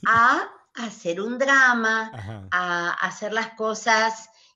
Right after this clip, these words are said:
Speaker 1: eh, más pesadas. Y por más, y no quiere decir que no tengan virtudes. Este es excelentísimo ejemplo. O sea, si eres tú la que está escuchando, hay que focalizarse en esas virtudes,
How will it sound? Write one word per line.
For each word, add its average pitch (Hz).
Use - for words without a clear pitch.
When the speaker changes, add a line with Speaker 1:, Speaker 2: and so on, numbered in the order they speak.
Speaker 1:
eh, 175
más 208
pesadas. 175
Y 196
por 214
más, 339
y 220
no 226
quiere 294
decir 277
que 262
no 233
tengan 226
virtudes. 160
Este 277
es 269
excelentísimo 269
ejemplo. 190
O 190
sea, 214
si 226
eres 254
tú 277
la 247
que 170
está 196
escuchando, 226
hay 226
que 262
focalizarse 226
en 190
esas 226
virtudes, 185